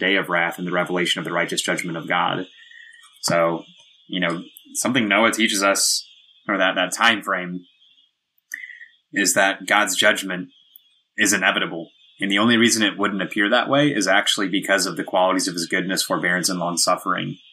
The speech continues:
giving us goodness that he intends to lead us to repentance,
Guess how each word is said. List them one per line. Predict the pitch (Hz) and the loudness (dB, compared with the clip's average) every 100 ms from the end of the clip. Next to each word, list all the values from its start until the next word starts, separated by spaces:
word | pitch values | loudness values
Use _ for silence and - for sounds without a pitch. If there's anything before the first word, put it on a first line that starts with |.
| _ _ _ _ _ _ - | _ _ _ _ _ _ -6
giving | 104 98 95 | -2 -2 0
us | 92 90 - | 0 0 0
goodness | 98 92 92 90 - | -2 -2 -2 -2 0
that | 90 - - | 0 -2 0
he | 131 147 | 2 4
intends | 104 104 98 95 | 2 -2 -2 -4
to | 95 | -4
lead | 95 | 0
us | 95 - | 0 0
to | 92 | 0
repentance, | 85 98 92 90 82 - | 0 -2 -2 -4 -2 -2